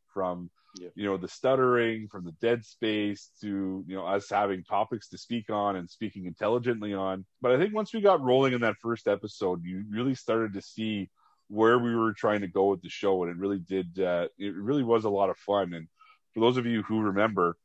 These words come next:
Speaker 1: our first ever episode, we talked about the national championship and the domination that Alabama and Ohio State have had in building their dynasty. And I, I mean, I've always wanted to go back and revisit that show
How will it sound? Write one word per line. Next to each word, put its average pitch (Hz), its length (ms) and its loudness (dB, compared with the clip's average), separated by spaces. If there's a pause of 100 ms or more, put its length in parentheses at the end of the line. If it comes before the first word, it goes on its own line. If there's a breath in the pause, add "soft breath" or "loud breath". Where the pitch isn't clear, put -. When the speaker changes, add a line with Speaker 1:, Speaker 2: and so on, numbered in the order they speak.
(320)
Speaker 1:
our - 80 -4
first 151 300 2
ever 123 220 6
episode, 110 400 2
we 98 180 -2
talked 104 280 2
about 98 120 -2
the 92 60 -10
national 92 400 -4
championship 95 720 -4
and 85 240 -8 (300)
the 104 120 -8
domination 104 760 0
that 87 200 -6
Alabama 92 540 0
and 90 80 -6
Ohio 90 280 -6
State 92 280 -6
have 87 140 -6
had 85 240 -2
in 80 60 -14
building 90 280 -6
their 82 120 -10
dynasty. 85 640 -8
And 78 120 -12 (500 soft breath)
I, 107 220 2
I - 20 2
mean, 110 160 2
I've 107 80 2
always 143 240 4
wanted 131 280 2
to 123 80 -6
go 110 140 0
back 101 280 2
and 104 80 -10
revisit 98 340 -4
that 90 180 -2
show 90 440 -2